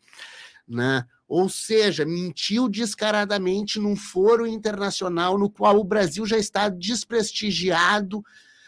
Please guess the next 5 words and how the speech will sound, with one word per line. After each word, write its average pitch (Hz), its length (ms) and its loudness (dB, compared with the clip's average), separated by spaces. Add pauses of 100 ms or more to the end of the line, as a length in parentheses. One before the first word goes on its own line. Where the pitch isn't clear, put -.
(140)
ah, 151 380 2
criando 254 800 6
também 233 520 2
uma 240 280 0
narrativa. 214 1200 -4